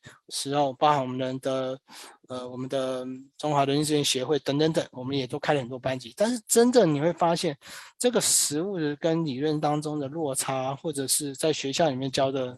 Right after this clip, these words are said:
能够立即转换，其实是相对比较少的。哦，那这个部分我认为我们能够在这样的原地能够给予这样养分的话，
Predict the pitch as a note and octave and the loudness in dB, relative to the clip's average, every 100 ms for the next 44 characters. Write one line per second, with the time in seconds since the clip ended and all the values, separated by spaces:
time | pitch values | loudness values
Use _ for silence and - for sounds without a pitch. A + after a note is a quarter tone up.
0 | C#3 C#3+ E3+ F3+ E3+ F3 F#3+ D3+ C#3+ C#3 | -6 -2 2 0 -2 -6 -6 -4 -6 -4
1 | - A#2 D3 - - - - - C3+ C#3+ | -6 -2 -2 -2 -14 -20 -14 -10 -6 -4
2 | C#3 D3 C#3+ C#3 C#3+ C3+ B2 B2 - C3 | -4 0 0 0 -2 -4 -6 -12 -8 -4
3 | C3 - - - - - - - - B2+ | -2 -4 -6 -18 -20 -20 -18 -16 -6 -6
4 | A#2+ D3 D#3 D3 C#3 F3 D#3+ E3 E3 D3 | -4 2 4 4 4 0 0 2 2 2
5 | C#3+ C3+ E3 D3+ C3 C#3 - _ C3+ C3+ | -4 0 2 2 0 -4 -16 _ -6 -2
6 | C#3+ E3 F3+ - E3 C#3+ F3 D3 C3 B2+ | 0 2 2 4 4 6 6 4 0 -4
7 | C#3 E3+ D3 C3 C3 D3 - C3 B2+ D3 | -4 -2 -2 -2 -4 -4 -4 -6 -2 0
8 | C#3 C3+ A#2 D3 C#3 B2 C#3+ | 0 -2 -6 -4 -4 -2 -4